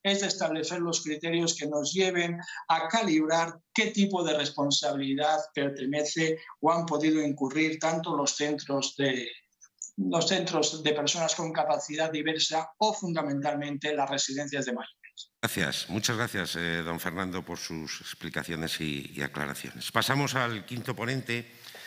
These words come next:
Speaker 2: José Manuel Martínez Fernández, doctor en Derecho, funcionario de Administración Local con habilitación de carácter nacional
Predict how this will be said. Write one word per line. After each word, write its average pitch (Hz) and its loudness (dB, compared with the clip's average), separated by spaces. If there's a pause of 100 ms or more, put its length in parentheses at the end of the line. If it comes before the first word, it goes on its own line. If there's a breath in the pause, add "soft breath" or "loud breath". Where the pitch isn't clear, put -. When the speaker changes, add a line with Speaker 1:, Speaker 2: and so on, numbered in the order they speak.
(480 loud breath)
Speaker 2:
José 101 -2
Manuel 110 2
Martínez 110 -4
Fernández, 117 -4 (140)
doctor 85 -6
en 104 -2
Derecho, 110 -2
funcionario 95 -6 (640 loud breath)
de 80 0
Administración 90 -2
Local 101 -2
con 87 -4
habilitación 82 -4
de 85 -2
carácter 82 -6
nacional 104 -4